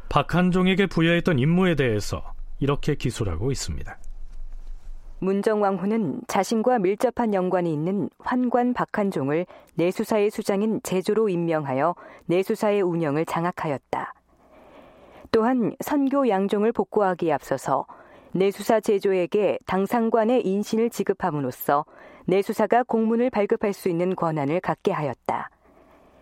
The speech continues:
Speaker 2: 문정왕후는 전국 사찰에 설치된 내원당의 보호를 위한 업무에 있어서 자신의 명령을 내수사 제조 박한종을 통해서 집행할 수 있게 한 것이다.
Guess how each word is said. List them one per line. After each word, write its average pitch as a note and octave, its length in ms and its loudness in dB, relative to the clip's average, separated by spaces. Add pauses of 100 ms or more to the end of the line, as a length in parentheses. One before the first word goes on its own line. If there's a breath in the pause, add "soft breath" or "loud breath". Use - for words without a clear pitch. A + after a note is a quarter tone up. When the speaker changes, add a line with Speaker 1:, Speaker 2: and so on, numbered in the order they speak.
(520 loud breath)
Speaker 2:
문정왕후는 G3+ 960 2 (240 loud breath)
전국 A3+ 380 0
사찰에 B3 400 2
설치된 A3+ 600 0
내원당의 A3 640 2
보호를 G3 440 2
위한 F#3 300 0
업무에 F3+ 400 2
있어서 C#3+ 460 0 (540 loud breath)
자신의 G#3+ 460 2
명령을 G3 600 2 (280 loud breath)
내수사 A3 480 2
제조 A#3 300 2
박한종을 A3+ 600 0
통해서 D#3+ 600 0
집행할 G#3 460 0
수 - 140 -4
있게 F3 220 -2
한 D#3+ 120 -4
것이다. - 460 -6